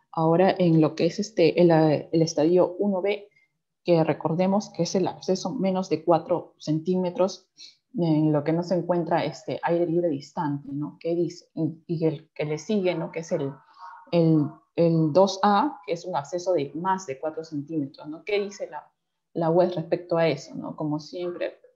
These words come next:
eh, yendo a lo más conservador, ¿no? Para un paciente con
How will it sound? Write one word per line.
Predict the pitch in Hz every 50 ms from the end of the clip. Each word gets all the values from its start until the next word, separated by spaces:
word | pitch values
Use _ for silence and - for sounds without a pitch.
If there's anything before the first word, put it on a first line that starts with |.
| _
eh, | 147 147 143 - -
yendo | 156 160 160 165 160
a | 165
lo | 151 143
más | 147 151 151
conservador, | - 165 165 165 165 160 139 135 135 135 135
¿no? | 135 139 -
Para | - 151 160
un | 165
paciente | 190 180 175 - 196 196 190 196 190
con | - 170 156 151 -